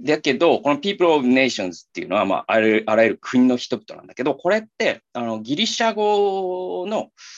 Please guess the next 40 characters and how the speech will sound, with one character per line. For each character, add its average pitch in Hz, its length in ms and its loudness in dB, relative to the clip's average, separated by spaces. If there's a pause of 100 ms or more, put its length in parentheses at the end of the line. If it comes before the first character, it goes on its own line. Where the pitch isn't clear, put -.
(240)
え 113 600 -2
ー、 - 20 -6
新 135 220 -6
約 127 220 -4
聖 107 140 -6
書 - 140 -12
の 85 120 -12
言 104 300 -4
語 92 640 -6
に 87 280 -8 (100)
立 - 220 -12
ち - 280 -8
返 - 340 0
る 92 420 0
と、 113 220 0 (540)
え 87 100 -6
っ - 40 -10
と 101 140 -6
ね、 95 300 -6
こ 127 200 0
の 151 320 4 (200)
言 143 220 0
葉 147 80 4
っ 143 60 -2
て 110 140 -8
人、 - 500 -2 (180)
単 160 240 0
語 156 100 2
で 151 80 -2
言 151 80 0
う - 20 -12
と 101 80 -6
人 135 320 -6
単 113 280 -4
語 85 100 -14
な - 80 -20
ん - 80 -20
だ 82 60 -20
よ 90 60 -14
ね。 - 140 -14